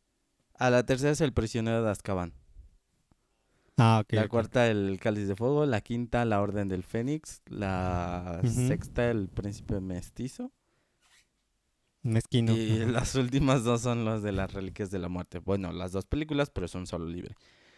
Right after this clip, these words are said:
Speaker 1: Si alguna vez he traído el cabello
Speaker 2: Ok.
Speaker 1: largo, ¿largo qué tan largo?
Speaker 2: ¿Largo? O sea, ¿qué,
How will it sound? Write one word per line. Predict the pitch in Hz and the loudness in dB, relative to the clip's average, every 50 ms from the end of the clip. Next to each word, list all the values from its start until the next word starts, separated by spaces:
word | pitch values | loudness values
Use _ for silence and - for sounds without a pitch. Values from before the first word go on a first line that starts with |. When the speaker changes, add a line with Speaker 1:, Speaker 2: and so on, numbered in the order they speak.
| _ _ | _ _
Speaker 1:
Si | - - 165 | -2 4 6
alguna | 165 165 180 196 214 | 6 6 6 6 4
vez | 208 202 196 | 4 4 4
he | 208 190 | 4 4
traído | - 196 196 185 185 190 | 6 6 8 8 8 6
el | 185 | 6
cabello | 185 180 165 165 175 | 6 6 6 6 6
Speaker 2:
Ok. | 165 | 6
Speaker 1:
largo, | 165 165 165 165 170 185 - - | 4 4 2 2 0 -2 -4 -4
¿largo | - 131 147 165 175 170 196 185 - | 0 2 4 4 4 2 0 -2 -2
qué | - 165 | -4 -2
tan | - - 156 143 127 | 0 2 4 4 4
largo? | 113 104 101 92 85 - - - - _ - - - _ _ _ _ _ _ _ _ _ _ _ _ _ _ _ _ _ - - - - - - - - - - - - - - | 4 4 2 2 -2 -4 -8 -14 -20 _ -20 -20 -20 _ _ _ _ _ _ _ _ _ _ _ _ _ _ _ _ _ -20 -20 -20 -20 -18 -18 -18 -18 -16 -14 -14 -14 -2 2
Speaker 2:
¿Largo? | - 113 113 120 143 185 202 202 175 131 113 | 4 4 6 4 4 2 0 -2 -2 -4 -4
O | 110 | -4
sea, | - - 117 110 110 101 - _ _ _ _ _ _ _ _ _ | -4 -2 -2 -2 -2 -4 -8 _ _ _ _ _ _ _ _ _
¿qué, | - 135 | 0 0